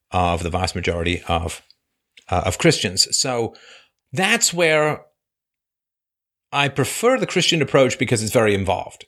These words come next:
and it, it matters. And there's lots of conversations and there's lots of negotiations and there's lots of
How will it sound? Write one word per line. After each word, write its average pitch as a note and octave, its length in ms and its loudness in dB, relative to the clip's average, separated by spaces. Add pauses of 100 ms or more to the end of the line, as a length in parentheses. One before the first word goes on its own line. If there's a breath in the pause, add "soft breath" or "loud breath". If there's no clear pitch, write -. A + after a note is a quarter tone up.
and A2 140 2
it, G#2+ 100 -8
it A#2 160 -4
matters. G#2+ 520 -2
And A2+ 120 -4
there's G#2 120 0
lots A#2 280 0
of - 60 -4
conversations G2+ 880 -2
and G2+ 180 0
there's F#2 140 0
lots G#2+ 220 0
of A#2 60 2
negotiations F#2+ 840 0
and G#2 100 0
there's F#2+ 180 0
lots G#2 440 0
of G2 240 -4